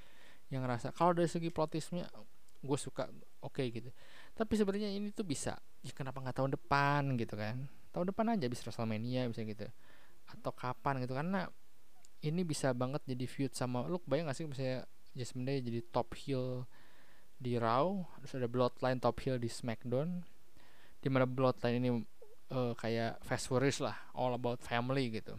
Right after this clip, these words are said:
Dan ada m-, mouthpiece-nya, talkernya itu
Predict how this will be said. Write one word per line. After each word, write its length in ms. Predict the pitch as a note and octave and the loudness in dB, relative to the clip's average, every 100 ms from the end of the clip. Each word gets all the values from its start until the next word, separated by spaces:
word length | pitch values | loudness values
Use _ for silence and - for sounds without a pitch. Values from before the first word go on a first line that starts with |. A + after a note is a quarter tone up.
| - | -6
Dan 240 | B2+ A#2 | -2 0
ada 160 | B2+ C3 | 2 0
m-, 640 | A#2+ - - E3 D3 C#3 - | 0 -6 -8 -6 -6 -6 -4
mouthpiece-nya, 1120 | C3+ C3 C#3 - D3 - - - D3 C#3+ D3 - - | 0 2 2 0 -2 -2 -4 -4 -2 -2 -2 -4 6
talkernya 640 | B2+ - - B2+ C3 B2+ | 6 6 0 0 0 -2
itu 240 | - C3 | 0 -2